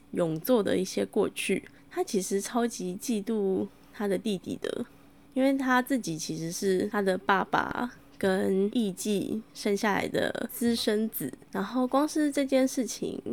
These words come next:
他就累-，心里累积了非常非常多的扭曲吧。他非常希望得到父亲的关爱，但是他又没有办法得到，所以他在战争的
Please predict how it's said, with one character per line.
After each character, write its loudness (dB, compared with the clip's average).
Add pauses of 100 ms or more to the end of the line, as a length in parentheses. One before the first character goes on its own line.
(180)
他 -4
就 0 (120)
累-， -4
心 -2
里 2
累 2
积 -2
了 2
非 -2
常 0
非 -2
常 -2
多 -2
的 -2 (200)
扭 2
曲 -2
吧。 4 (140)
他 2
非 -2
常 4
希 -2
望 2
得 0
到 2
父 -2
亲 0
的 2
关 0
爱， 0 (500)
但 4
是 4
他 -2
又 4
没 4
有 4
办 2
法 -4
得 -2
到， 0 (220)
所 6
以 6
他 2
在 2 (180)
战 6
争 0
的 2